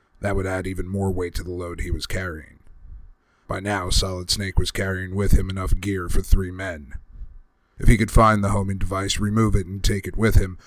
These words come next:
Hawley could leave the suit of camos behind. But first he had to find an enemy uniform. They didn't come empty. He'd have to empty one.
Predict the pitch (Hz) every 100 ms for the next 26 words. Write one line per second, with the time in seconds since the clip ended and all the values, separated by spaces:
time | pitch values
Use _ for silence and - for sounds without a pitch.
0 | - - 120 110 104 - 98 113 101 98
1 | - 101 90 - 98 92 90 - 95 98
2 | 98 85 67 - - - - - _ _
3 | 98 92 - 95 - 92 92 85 - 92
4 | 87 85 90 90 85 92 92 85 87 73
5 | 69 73 - _ _ _ _ _ _ 95
6 | 98 85 76 - 101 85 87 87 - -
7 | - - - - - - _ _ - -
8 | 95 - 87 82 - - 90 - 78 -
9 | -